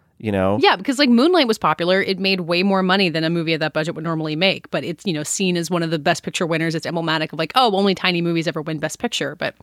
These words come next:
Speaker 2: that's just changing your parameters of what popular is supposed to mean.
Speaker 1: Right. And, and, you know, look, if we, if, if we're gonna start introducing a metric for,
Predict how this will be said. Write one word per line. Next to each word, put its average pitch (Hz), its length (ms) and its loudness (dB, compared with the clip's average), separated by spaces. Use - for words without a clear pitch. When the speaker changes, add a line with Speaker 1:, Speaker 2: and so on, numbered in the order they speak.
Speaker 2:
that's - 180 2
just - 140 -2
changing 185 340 0
your 156 120 -4
parameters 165 520 -4
of 151 60 -14
what 147 140 -6
popular - 320 -2
is - 60 -10
supposed - 200 -14
to - 120 -18
mean. 214 140 -4
Speaker 1:
Right. 202 260 6
And, 160 200 4
and, 165 200 2
you 160 80 6
know, 120 220 8
look, 127 240 4
if 107 80 -2
we, 131 140 2
if, 123 140 0
if 120 140 2
we're 139 140 4
gonna 147 160 4
start 123 240 4
introducing 107 540 2
a - 20 2
metric 98 380 2
for, 92 520 0